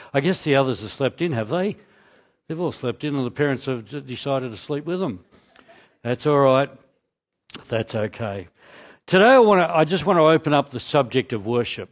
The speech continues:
Worship is a huge, huge subject, and I understand that, but I'm, I'm just gonna try and open it up this morning over the next, uh, week or so, and talk also about the battles that, that, that happen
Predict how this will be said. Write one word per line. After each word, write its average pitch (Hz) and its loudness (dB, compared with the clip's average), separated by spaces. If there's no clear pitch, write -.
Worship 170 2
is 123 -4
a 123 -2
huge, 185 -2
huge 147 -4
subject, 101 -8
and 120 -4
I 135 2
understand 120 -2
that, 98 -8
but 107 -8
I'm, 107 -6
I'm 117 -6
just 160 -4
gonna 139 -2
try 131 0
and 123 0
open 127 0
it 117 -2
up 127 -2
this 113 -8
morning 123 -2
over 117 -2
the 117 -6
next, - -8
uh, 110 -2
week 147 2
or 131 0
so, 113 -4
and 165 -2
talk 247 4
also 214 4
about 151 4
the 151 4
battles 165 2
that, 151 -2
that, 165 0
that 151 4
happen 143 0